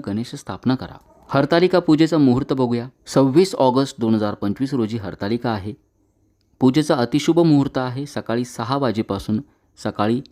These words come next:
पावणे नऊ वाजेपर्यंत. या दरम्यान ज्यांना ज्यांना शक्य होईल आपण पूजा अवश्य करा. ज्यांना शक्य होणार नाही त्यांनी अगदी संध्याकाळपर्यंत, अगदी प्रदोषकाळी म्हणजेच साधारणतः साडेचार वाजेपासून संध्याकाळी साडेसात वाजेपर्यंत ही पूजा केली तरी चालेल.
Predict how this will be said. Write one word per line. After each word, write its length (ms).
पावणे 280
नऊ 220
वाजेपर्यंत. 580
या 200
दरम्यान 320
ज्यांना 260
ज्यांना 240
शक्य 320
होईल 260
आपण 220
पूजा 260
अवश्य 300
करा. 200
ज्यांना 280
शक्य 280
होणार 340
नाही 300
त्यांनी 300
अगदी 240
संध्याकाळपर्यंत, 920
अगदी 320
प्रदोषकाळी 560
म्हणजेच 360
साधारणतः 480
साडेचार 500
वाजेपासून 580
संध्याकाळी 440
साडेसात 600
वाजेपर्यंत 580
ही 120
पूजा 300
केली 280
तरी 140
चालेल. 340